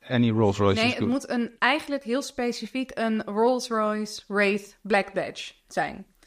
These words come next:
Speaker 1: Oké.
Speaker 2: Maar een Turbo S zeg ik ook geen nee tegen. En misschien wel een Dacia vier keer vier. Maar dan moeten we wel goed gaan onderhandelen.
Speaker 1: Dus het is, het is eigenlijk zoek je
Speaker 2: Ik zoek
Speaker 1: of,
Speaker 2: gewoon
Speaker 1: of
Speaker 2: een
Speaker 1: een
Speaker 2: sugar daddy.
Speaker 1: D J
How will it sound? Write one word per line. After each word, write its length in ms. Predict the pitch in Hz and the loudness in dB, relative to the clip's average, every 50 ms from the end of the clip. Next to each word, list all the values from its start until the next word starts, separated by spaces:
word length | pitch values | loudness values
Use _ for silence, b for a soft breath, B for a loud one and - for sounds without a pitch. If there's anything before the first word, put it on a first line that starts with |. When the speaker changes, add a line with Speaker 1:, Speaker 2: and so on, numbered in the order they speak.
| b b b b | b b b b
Speaker 1:
Oké. 180 | - - - - - | -18 -16 -14 -10 -6
Speaker 2:
Maar 640 | 214 214 214 214 226 247 277 311 330 - - - _ | 0 2 4 4 6 6 4 4 2 0 -4 -10 _
een 180 | - 240 240 - | -4 -4 -4 0
Turbo 480 | - 262 254 233 233 202 - 247 311 | 0 0 0 2 2 0 2 0 -2
S 320 | 330 - - - - _ _ _ _ _ _ _ | -2 -4 -10 -12 -18 _ _ _ _ _ _ _
zeg 240 | 220 196 240 269 254 | 0 2 2 2 2
ik 140 | 285 - - | -2 -2 -2
ook 140 | 214 214 - | -2 -2 -4
geen 180 | - 190 185 | -6 -6 -4
nee 200 | 175 170 175 208 | -2 -2 -2 -4
tegen. 560 | 226 - 247 247 254 254 - 262 254 302 403 415 - _ _ _ _ _ _ _ _ _ _ _ _ _ _ _ _ _ _ _ _ _ _ _ _ | -4 -4 -4 -4 -4 -4 -4 -4 -4 -4 -4 -6 -10 _ _ _ _ _ _ _ _ _ _ _ _ _ _ _ _ _ _ _ _ _ _ _ _
En 160 | _ 233 233 240 | _ 2 2 2
misschien 340 | 247 240 - - 285 294 | 2 0 0 -2 0 2
wel 200 | 277 262 247 - | 4 4 4 4
een 80 | 220 233 | 4 2
Dacia 400 | 220 214 214 220 - - 208 202 | 2 2 0 0 0 0 0 0
vier 200 | 202 - 208 190 | 0 -2 -4 -4
keer 180 | 196 175 170 - | -4 -6 -8 -8
vier. 260 | - 156 147 151 156 | -8 -8 -6 -4 -2
Maar 100 | 180 196 | 0 2
dan 160 | 202 233 254 | 4 4 4
moeten 200 | 262 277 262 262 | 4 0 0 0
we 80 | 240 226 | 0 2
wel 140 | 220 220 | 2 2
goed 180 | 220 226 262 - | 0 0 -8 -4
gaan 180 | - 233 202 - | -2 -2 -2 -2
onderhandelen. 480 | - 185 175 156 156 - - - - - | -4 -4 -4 -6 -6 -8 -10 -12 -4 -4
Speaker 1:
Dus 120 | 123 - | -4 2
het 100 | - 143 | 2 2
is, 100 | 127 - - - - 127 143 | 2 2 -2 -4 -2 -2 -2
het 120 | 156 147 - | -2 0 -2
is 100 | 135 139 | -2 2
eigenlijk 400 | - 156 147 147 - 160 143 - | 4 4 4 4 2 0 -2 0
zoek 160 | - 147 - | -2 -4 -2
je 160 | - - - - _ _ _ _ _ _ _ _ _ _ _ _ _ | -2 -6 -6 -6 _ _ _ _ _ _ _ _ _ _ _ _ _
Speaker 2:
Ik 120 | - 233 | -4 -2
zoek 160 | - - 294 302 | 0 2 4 4
Speaker 1:
of, 80 | - | 4
Speaker 2:
gewoon 180 | - 269 240 240 | 4 4 4 4
Speaker 1:
of 140 | 180 - - | 4 6 6
Speaker 2:
een 80 | 190 | 6
Speaker 1:
een 120 | 156 127 120 | 6 8 8
Speaker 2:
sugar 140 | 151 185 | 6 6
daddy. 340 | 208 - 196 190 202 226 233 | 8 8 8 8 8 8 6
Speaker 1:
D 20 | |
J 0 | - | 2